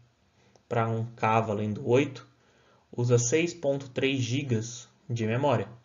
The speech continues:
enquanto a solução proposta usa cem megas. E ainda, a solução proposta tem aque-, apresenta aquele caráter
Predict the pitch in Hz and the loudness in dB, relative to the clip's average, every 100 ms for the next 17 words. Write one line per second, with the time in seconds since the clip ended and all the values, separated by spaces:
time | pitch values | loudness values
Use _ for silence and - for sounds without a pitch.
0 | _ _ _ _ _ _ _ _ - 170 | _ _ _ _ _ _ _ _ -8 2
1 | 190 196 - 165 196 190 - 151 143 - | 4 4 4 4 6 2 -2 -4 -4 -2
2 | 127 127 160 - 127 131 - 120 113 117 | -4 0 -2 4 2 2 -2 -2 -2 -4
3 | - 160 160 117 107 - - - _ _ | -2 -2 0 -2 -4 -8 -18 -20 _ _
4 | _ _ - _ _ - 180 208 156 131 | _ _ -20 _ _ -8 2 4 4 2
5 | 107 104 - - _ - - - 170 160 | 0 -2 -8 -20 _ -12 -10 -4 -2 -2
6 | - 220 - - 117 147 - 117 113 - | 0 0 0 0 4 4 2 -4 -8 -10
7 | - _ _ - _ _ _ _ _ _ | -20 _ _ -20 _ _ _ _ _ _
8 | _ 156 180 170 - 147 - 131 120 127 | _ -2 -2 -2 -4 -6 -6 -6 -2 0
9 | 190 196 160 151 - 117 117 143 113 113 | 2 0 -2 -4 0 2 2 2 0 0